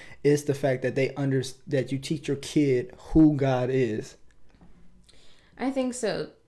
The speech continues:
Speaker 2: too. I'm not, like, I just think that from my own experience and from other experiences, I looked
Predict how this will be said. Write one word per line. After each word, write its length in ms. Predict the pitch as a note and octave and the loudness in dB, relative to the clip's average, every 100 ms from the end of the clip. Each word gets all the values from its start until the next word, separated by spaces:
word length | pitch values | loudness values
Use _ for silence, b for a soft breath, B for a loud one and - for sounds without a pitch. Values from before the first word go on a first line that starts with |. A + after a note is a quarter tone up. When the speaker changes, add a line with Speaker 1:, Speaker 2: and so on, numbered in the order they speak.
| - | -18
Speaker 2:
too. 440 | - A#3+ G3 F2 - - - | -8 -6 -6 -8 -14 -14 -6
I'm 140 | A3+ | -4
not, 280 | B3 A#3 - | -2 -2 -4
like, 360 | F3 D3 - - - - - - | -4 -6 -8 -20 -20 -20 -20 -14
I 140 | - F#3 | -8 -6
just 240 | G#3 G3+ | -6 -8
think 300 | - F3+ F3 | -6 -6 -6
that 320 | D#3 D3+ - - - | -4 -4 -4 -10 -20
from 200 | - F#3+ | -10 -6
my 200 | F3 F3+ | -4 -2
own 180 | G3+ F#3 | -4 -4
experience 760 | E3+ - - C#3+ C#3 C3+ D3+ - | -8 -10 -10 -8 -8 -8 -10 -12
and 140 | C#3+ D3 | -12 -10
from 180 | C#3+ - | -12 -10
other 220 | D#3 D3+ | -10 -10
experiences, 1000 | - - - - - C#2+ - - - - b b b b - - - | -12 -14 -16 -14 -12 -14 -14 -14 -16 -18 b b b b -20 -20 -12
I 160 | F3+ F#3+ | -4 -2
looked 240 | G#3 G3+ | -2 -4